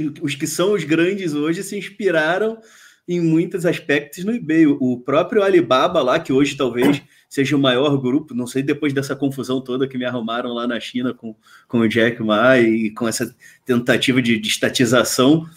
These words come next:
do, do grupo, né? Mas o, o, o Jack Ma, que era o, que foi o fundador do Alibaba, sempre falou que o meu objetivo era bater o eBay, né? E olha o que que é o eBay, o que que se tornou o Alibaba.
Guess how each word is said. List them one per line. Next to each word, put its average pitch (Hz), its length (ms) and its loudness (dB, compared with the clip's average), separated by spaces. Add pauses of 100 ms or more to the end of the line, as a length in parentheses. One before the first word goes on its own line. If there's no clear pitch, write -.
(180)
do, 113 400 4
do 110 160 -2
grupo, 135 540 2
né? 131 140 0 (240)
Mas 135 460 4 (260)
o, 123 760 0
o, 117 40 -2
o 113 40 -2
Jack 135 240 0
Ma, 143 140 4
que 190 100 0
era 196 160 6
o, 120 300 2
que - 180 -10 (140)
foi - 360 -6
o 123 40 -6
fundador 135 640 4
do 139 80 6
Alibaba, 120 500 2
sempre - 340 -2
falou 175 300 0
que 127 80 -8
o 107 60 -8
meu 123 300 2
objetivo 131 760 0 (280)
era 165 200 6
bater 160 360 4
o 190 60 8
eBay, 143 520 4
né? 104 300 -14 (200)
E 120 400 -10 (300)
olha 151 320 4
o 165 60 2
que 165 180 4
que 165 100 0
é 160 60 6
o 165 80 8
eBay, 156 380 6
o 165 120 4
que 165 140 2
que 165 140 -2 (280)
se 170 220 -8
tornou 156 440 2
o 156 40 2
Alibaba. 127 600 -4